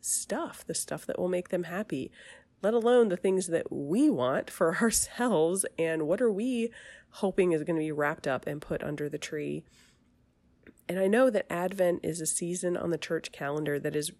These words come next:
is really not heavily focused on in a lot of churches, at least here in America. Um, maybe that's certain denominations or just individual churches. But you hear a lot more talk about Christmas than you hear about Advent,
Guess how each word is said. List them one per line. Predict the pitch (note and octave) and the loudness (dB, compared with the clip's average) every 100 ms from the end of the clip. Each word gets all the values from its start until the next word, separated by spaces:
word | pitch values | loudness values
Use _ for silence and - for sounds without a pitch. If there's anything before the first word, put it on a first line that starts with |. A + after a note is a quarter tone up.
| _ - | _ -10
is | E3 | -4
really | B3 D#4+ | 0 2
not | F#3+ D#3 D3+ - _ _ _ - | 2 2 0 -4 _ _ _ -16
heavily | - D#3 F3 G#3 | -6 -2 0 0
focused | G3+ G#3 G#3 - | 0 -2 -2 -2
on | F#3 G3 C4+ | -2 -2 -4
in | G#3 | -4
a | F3 | -2
lot | E3 D#3+ | -2 -4
of | F3 | -6
churches, | - E3 - F#3+ B3+ - - - - - | -6 -6 -4 -4 -4 -10 -14 -20 -18 -6
at | - | -2
least | E3+ - | -2 -2
here | D#3+ D#3+ | 0 2
in | - | 2
America. | D#3 D#3+ F3+ - B3+ D4 D4 - | 0 2 0 -2 -2 -2 -6 -6
Um, | D#3 D#3 | -2 0
maybe | D#3 | 0
that's | E3+ E3+ - - - | 0 -2 -6 -8 -6
certain | F#3+ F3 | -4 -2
denominations | E3 D#3 D3 A#3+ C#4+ C4 B3 A#3 - | -2 -2 -2 0 0 2 0 0 -4
or | |
just | D#3 D#3+ | -4 -4
individual | - D#3 D3 C#3+ D3 | -2 -4 -2 -4 -6
churches. | - - G#3+ G#3+ G3 F#3+ - - - - _ - | -6 -4 -2 -2 -2 -2 -6 -10 -20 -20 _ -4
But | E3 | 0
you | A3+ | 0
hear | A#3 D#3 | 2 2
a | C3+ | 2
lot | C#3+ F3+ C#4+ | 0 0 0
more | B3+ C#4+ | 2 -2
talk | - A3 A3 | 0 -2 0
about | A3+ A#3+ | -2 -2
Christmas | - D#4 - D3+ C#3+ - - - _ _ _ _ _ | -4 -4 -2 -2 -2 -6 -10 -14 _ _ _ _ _
than | - F3 | 0 2
you | F3 | 2
hear | F3+ | 0
about | E3+ E3 - | 0 0 -2
Advent, | C#3 D3 - F#2+ - | -8 -8 -8 -8 -10